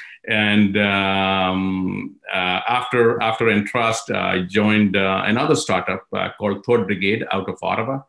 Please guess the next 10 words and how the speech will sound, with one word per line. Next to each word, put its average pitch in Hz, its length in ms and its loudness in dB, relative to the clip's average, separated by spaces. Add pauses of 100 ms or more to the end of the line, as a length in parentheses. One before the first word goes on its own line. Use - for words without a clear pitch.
(340)
founded 107 420 2
by 98 200 2
executives, 98 920 0
uh, 101 60 0
out 92 520 0
of, 95 120 0 (100)
uh, 98 40 -2
out 92 300 0
of 90 120 0
Entrust, 113 560 -2